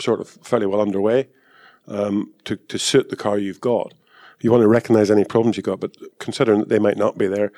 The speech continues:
at some point in time tomorrow, I would have to say that it would be worth, you know, winding the engine up and dropping the fuel to, you know, not, not a low fuel, twenty kilograms,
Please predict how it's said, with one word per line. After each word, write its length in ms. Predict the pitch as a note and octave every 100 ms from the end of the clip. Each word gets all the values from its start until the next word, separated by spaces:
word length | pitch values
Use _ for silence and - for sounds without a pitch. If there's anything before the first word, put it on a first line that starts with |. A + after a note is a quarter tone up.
| - -
at 140 | - -
some 240 | C3+ C3
point 220 | B2 A#2
in 80 | G#2
time 240 | A2+ G#2+
tomorrow, 480 | G2 G#2+ G2+ G2+ G#2+ - - _ -
I 120 | A#2
would 180 | G#2 G2+
have 140 | A2+ A2
to 100 | G#2
say 240 | - A2
that 200 | G2 -
it 60 | A2
would 160 | G#2+
be 60 | G#2
worth, 420 | G2 G#2+ - - _ _ _ _ _ _ _ - _
you 60 | G#2+
know, 200 | F#2 G2
winding 400 | G#2 G#2+ G2+ F#2+
the 80 | G2+
engine 260 | G2+ G2 G2+
up 160 | G2+ -
and 340 | G2 G2 G2+ G#2 - -
dropping 300 | A2 F#2+ G#2
the 80 |
fuel 260 | G2 G#2 G2+
to, 280 | - G2+ F#2+ _ _ _ _ _ _ _
you 80 | G#2
know, 60 |
not, 300 | G#2+ D3 -
not 160 | E3 -
a 100 | -
low 180 | G#2+ G2
fuel, 220 | G2 G2+ G2+
twenty 260 | - G2+
kilograms, 600 | - G2+ G2+ G2+ G2 G#2